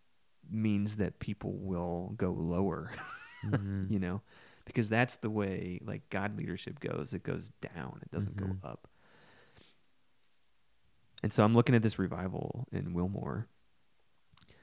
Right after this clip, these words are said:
Speaker 1: and I know that it's not gonna sustain, you know, in terms of, uh,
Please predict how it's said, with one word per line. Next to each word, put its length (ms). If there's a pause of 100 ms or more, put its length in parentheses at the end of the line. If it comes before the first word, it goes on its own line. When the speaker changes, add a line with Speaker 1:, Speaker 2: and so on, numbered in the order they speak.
(520)
Speaker 1:
and 320
I 180
know 800 (380)
that 440 (920)
it's 200
not 240
gonna 360 (320)
sustain, 920 (500)
you 120
know, 160
in 120
terms 380
of, 280
uh, 460